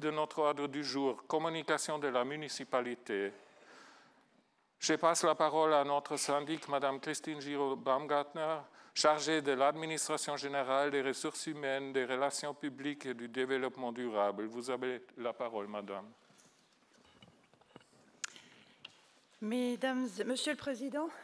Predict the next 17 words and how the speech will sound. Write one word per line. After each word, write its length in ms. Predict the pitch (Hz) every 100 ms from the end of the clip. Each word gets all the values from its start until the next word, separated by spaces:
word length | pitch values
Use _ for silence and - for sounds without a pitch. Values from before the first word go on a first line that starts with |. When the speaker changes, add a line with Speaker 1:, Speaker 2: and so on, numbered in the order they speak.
| 202
Speaker 2:
Mesdames 400 | 233 285 285 269
et 60 |
Messieurs 460 | 254 262 - 254 254
les 120 | 240
conseillers, 340 | 233 233 247
conseillers, 600 | 240 240 - 233 240 302 302 233
chers 240 | - 269
publics, 420 | - 269 247 320
chers 300 | - 285 277
enfants, 480 | 269 247 - 262 330 339 - - - -
bienvenue. 500 | 247 262 240 269 349 381 - _ - - - - - - - _ _ _
Voici 360 | 254 269 302 294
quelques 380 | 277 220 262
communications 640 | 247 254 254 254 247 - 254
pour 120 | 240
mon 140 | 233
dicaster. 640 | 220 240 240 240 - 180